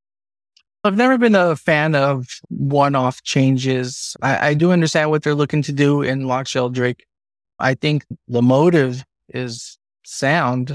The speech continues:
However, you, for all of the affected parcels, I think they're probably, whether it's required or not, there should have been a greater effort to reach out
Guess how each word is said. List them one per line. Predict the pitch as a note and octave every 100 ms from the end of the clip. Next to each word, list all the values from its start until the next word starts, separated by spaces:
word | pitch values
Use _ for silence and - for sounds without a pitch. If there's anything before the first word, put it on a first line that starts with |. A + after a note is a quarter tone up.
| C3+
However, | - C3 C3 B2+ B2 B2+ B2 A#2+ _ _ _ - -
you, | D3+ E3+ D3 C#3+ C3+ -
for | - D3+
all | A2+ D#3+ D3+ E3 D#3+
of | D#3
the | D3 C#3+
affected | C#3 - C#3 - D3 B2+ - _ _ _ _ _ -
parcels, | C#3+ C#3 - F3+ F3 F3+ F3+ - - _ _ _ _
I | - C3+
think | C#3+ C#3 -
they're | C3 B2+ B2 _ _ _
probably, | - C#3 C3+ C3 - _ _ _ _ - - - _
whether | D3+ D3 D3
it's | C#3
required | C3+ B2+ - D3+ C#3
or | C3
not, | C3 C#3 B2+ B2
there | B2+
should | - C3+
have |
been | B2+ B2
a | B2
greater | B2 C3+ B2+ -
effort | C3 - B2+
to | - B2
reach | B2+ A2+ B2
out | B2+